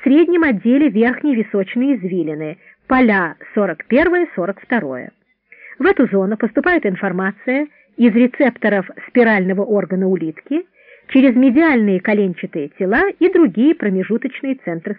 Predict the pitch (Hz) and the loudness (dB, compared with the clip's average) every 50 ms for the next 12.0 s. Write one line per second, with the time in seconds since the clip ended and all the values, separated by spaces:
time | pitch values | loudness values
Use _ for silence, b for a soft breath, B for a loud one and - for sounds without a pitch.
0 | - - 147 143 131 - - - - - _ _ _ _ _ _ b b b b | -12 -12 -12 -12 -12 -14 -18 -20 -20 -20 _ _ _ _ _ _ b b b b
1 | b b b b b b b b b - 285 349 320 392 415 392 330 285 226 214 | b b b b b b b b b -2 0 2 2 4 4 6 6 4 4 2
2 | 208 - - 233 233 233 240 247 254 254 214 202 254 262 269 262 277 285 294 320 | 0 -2 -2 0 0 2 2 2 0 0 0 0 0 0 0 0 -2 -2 -4 -4
3 | 311 _ _ _ _ - 214 208 196 185 - 202 190 202 196 190 - 208 190 202 | -6 _ _ _ _ -2 0 0 0 -2 -4 -4 -2 -2 -2 -2 -2 -2 0 0
4 | 208 202 190 - - - - - 214 190 208 202 196 208 208 190 185 - - 185 | 0 0 -2 -6 -12 -10 -6 -4 -2 0 0 2 2 2 0 0 -4 -6 -6 -8
5 | 170 165 160 160 170 165 175 185 170 170 175 - 165 151 143 - - 196 254 311 | -6 -6 -6 -6 -6 -6 -6 -6 -6 -6 -8 -8 -8 -10 -10 -8 -6 -6 -6 -6
6 | 339 B B B B B B B B B B B B 233 277 277 - 370 370 415 | -6 B B B B B B B B B B B B -2 0 0 0 2 2 4
7 | 403 - 349 359 - - 330 311 302 320 320 - - 302 - - 294 277 277 240 | 4 4 2 0 2 2 2 2 2 2 0 0 -2 -4 -4 -2 -2 -2 -2 -2
8 | - - 262 233 220 202 - - - _ - 269 302 320 330 330 b b b b | -4 -4 -2 -2 -2 -4 -6 -16 -10 _ 0 2 4 4 2 0 b b b b
9 | b b b b b _ - 254 269 311 330 339 - - - - - - 240 175 | b b b b b _ 0 2 2 4 4 2 2 2 2 0 -2 -4 -6 -4
10 | 151 180 262 320 - _ _ - - 392 285 - - 220 214 196 190 - 233 240 | 0 2 2 2 2 _ _ -4 -4 -4 -2 -4 -6 -4 -4 -4 -4 0 0 2
11 | 262 269 254 247 247 254 269 240 214 220 247 311 302 214 190 180 156 135 131 - | 2 2 2 2 2 2 2 0 0 2 4 4 4 4 2 -2 -4 -6 -10 -12